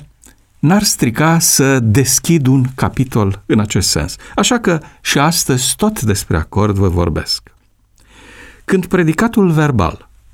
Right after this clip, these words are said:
se află la diateza reflexivă, cu sens pasiv, se manifestă uneori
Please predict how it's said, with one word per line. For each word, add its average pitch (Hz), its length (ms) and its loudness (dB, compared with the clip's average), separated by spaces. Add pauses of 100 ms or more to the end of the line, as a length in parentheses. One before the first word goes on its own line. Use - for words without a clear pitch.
(100)
se - 220 -2
află 127 320 2
la 110 320 2
diateza 104 540 2
reflexivă, 92 840 -2
cu - 100 -4
sens 104 240 0
pasiv, - 500 -4 (760)
se - 160 0
manifestă 156 600 2
uneori 143 600 2